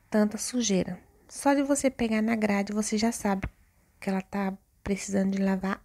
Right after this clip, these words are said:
ou não, gente. Porque fica ali, parece que ela fica mais grossa devido à gordura, né?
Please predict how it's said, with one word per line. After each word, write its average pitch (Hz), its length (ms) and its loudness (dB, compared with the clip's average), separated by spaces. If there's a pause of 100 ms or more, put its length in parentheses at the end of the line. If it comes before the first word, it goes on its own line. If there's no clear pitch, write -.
ou 240 220 4
não, 175 260 2
gente. 185 360 -4
Porque - 280 -6
fica 208 300 -8
ali, 208 400 0 (460)
parece 98 260 -4
que - 80 -12
ela 101 100 -4
fica - 220 -8
mais 214 240 0
grossa 202 400 -2
devido 202 420 0
à 202 120 0
gordura, 196 600 0
né? 196 200 -2